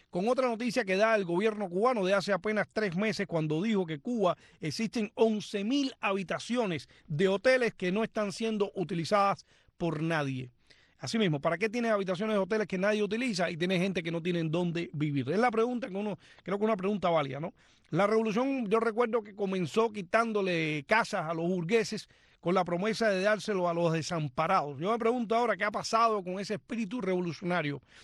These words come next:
Hay una sola respuesta, y es que no ha sido más que una tremenda mentira que ha durado más de sesenta años, señores.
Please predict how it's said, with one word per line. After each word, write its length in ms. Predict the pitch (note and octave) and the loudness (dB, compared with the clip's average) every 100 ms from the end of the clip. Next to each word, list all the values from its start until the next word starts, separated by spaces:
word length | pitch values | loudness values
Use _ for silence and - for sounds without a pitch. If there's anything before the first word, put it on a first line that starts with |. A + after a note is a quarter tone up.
| - _ | -20 _
Hay 120 | F3+ | 0
una 140 | A3 A#3 | 2 2
sola 260 | A#3+ A#3+ | 2 2
respuesta, 600 | A3 G#3 - C4+ - D3+ A#2 _ _ _ | 2 -2 0 0 0 -6 -10 _ _ _
y 160 | D#3+ F#3+ | -4 -2
es 80 | G#3 | 0
que 200 | A3 E3 _ _ _ _ _ | -4 -4 _ _ _ _ _
no 140 | E3 G3 | -2 -2
ha 60 | |
sido 260 | - A#3 A3 | 0 0 2
más 220 | G#3+ A3 | 2 0
que 140 | G#3 | 0
una 260 | G3+ A3 G3 | 0 2 0
tremenda 640 | F#3 F3 F3+ B3 A#3+ G#3+ | 0 -2 0 0 2 0
mentira 380 | F#3 F3 A3 G3+ | 0 -4 -2 -2
que 80 | E3+ | 0
ha 40 | |
durado 360 | F3 F#3+ F#3+ F3 | 0 2 2 0
más 220 | F3+ F#3 | -2 -2
de 100 | F3+ | -2
sesenta 640 | - D3 - E3+ D#3+ D3 | -4 -6 -2 -2 0 -2
años, 260 | C3 C3 B2 | -2 -4 -10
señores. 440 | C#3+ B2+ C3 - | -8 -8 -8 -14